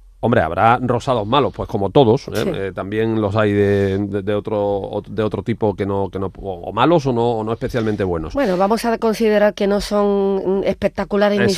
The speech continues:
Speaker 1: Exacto,
Speaker 2: tampoco, pero
Speaker 1: exacto.
Speaker 2: vamos, no hay ni vino bueno ni vino malo, sino que te guste o no te
Speaker 1: Exacto.
Speaker 2: guste.
Speaker 1: Eh, pero,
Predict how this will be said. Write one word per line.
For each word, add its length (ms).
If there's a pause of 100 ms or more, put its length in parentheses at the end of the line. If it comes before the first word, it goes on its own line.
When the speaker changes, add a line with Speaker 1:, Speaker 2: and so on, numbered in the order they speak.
(140)
Speaker 1:
Exacto, 40
Speaker 2:
tampoco, 380
pero 60
Speaker 1:
exacto. 160
Speaker 2:
vamos, 200
no 80
hay 140
ni 100
vino 240
bueno 220
ni 80
vino 180
malo, 180
sino 220
que 100
te 100
guste 340
o 40
no 120
te 80
Speaker 1:
Exacto. 100
Speaker 2:
guste. 440
Speaker 1:
Eh, 40
pero, 800